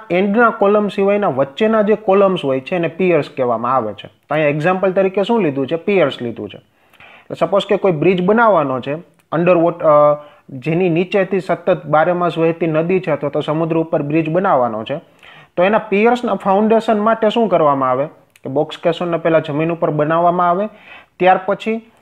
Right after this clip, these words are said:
એને લોન્ચ કરવામાં આવે, લોન્ચ એટલે કે તરતું કરવામાં આવે, અને ત્યાર પછી જે પિયર્સની જે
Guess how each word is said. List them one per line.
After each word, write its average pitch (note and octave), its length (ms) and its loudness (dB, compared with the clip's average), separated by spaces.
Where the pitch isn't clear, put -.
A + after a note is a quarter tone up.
એને D3+ 120 0
લોન્ચ F#3+ 300 2
કરવામાં C#3 460 0
આવે, E3+ 160 2
લોન્ચ D#3 320 0
એટલે D#3 240 -2
કે G3+ 180 0
તરતું G#3 340 2
કરવામાં C#3 460 2
આવે, E3 140 0
અને F3+ 160 0
ત્યાર F#3+ 260 2
પછી G3+ 380 -2
જે F#3+ 140 0
પિયર્સની G3+ 560 0
જે F3+ 340 0